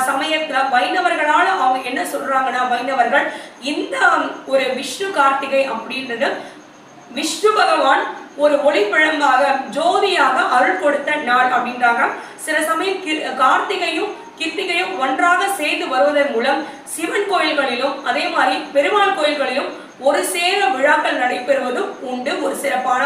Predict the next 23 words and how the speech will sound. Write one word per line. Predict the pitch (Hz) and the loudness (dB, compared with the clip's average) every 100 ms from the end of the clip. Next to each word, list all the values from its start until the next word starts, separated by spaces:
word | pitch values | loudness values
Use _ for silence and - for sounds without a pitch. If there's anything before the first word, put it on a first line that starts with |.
| 269 | 2
ஒரு | 240 233 | 0 -2
விஷயம். | - 269 262 262 - - 247 | -4 -2 -4 -6 -14 -6 0
அதனால | 247 294 285 254 285 - 240 | 2 4 4 6 4 2 0
அது | 233 359 | 0 2
மட்டும் | 349 349 349 | -2 0 -2
இல்ல, | 302 269 277 302 - - 294 | 0 2 2 0 -8 -12 -6
இந்த | 381 392 359 - 269 | 0 2 4 4 4
காலத்துல | 269 311 311 269 262 254 247 | 4 4 2 2 2 2 2
மார்கழி | 262 285 359 330 277 | 2 2 0 -2 0
மாதம் | 262 262 269 269 | 2 4 2 -2
மேலும் | 262 277 277 | -4 -4 0
கார்த்திகை | 277 - 359 349 302 | 2 2 0 -2 0
மாதங்கள்ல | 269 262 269 247 240 277 - - - 262 | 0 0 2 2 2 0 -2 -8 -14 0
நாம | 285 - 311 - - 294 | 2 4 2 0 0 2
காலையில | 285 330 359 359 359 247 | 4 6 4 4 2 2
அதிகாலையிலும் | 302 359 320 311 - 277 - | 2 0 0 0 -2 -4 0
அகல் | - 320 320 | 2 2 0
விளக்குகள் | 294 269 - 277 247 | 0 -2 0 -2 -2
ஏற்றுவது | 247 - 247 240 415 | -6 -6 -6 -4 -4
ஒரு | - 247 240 | -4 -4 -4
மிகப்பெரிய | 269 320 320 311 359 403 | 0 0 0 -2 0 -2
ஒரு | 311 285 | -2 -4
சிறப்பை | 262 254 285 | 0 2 4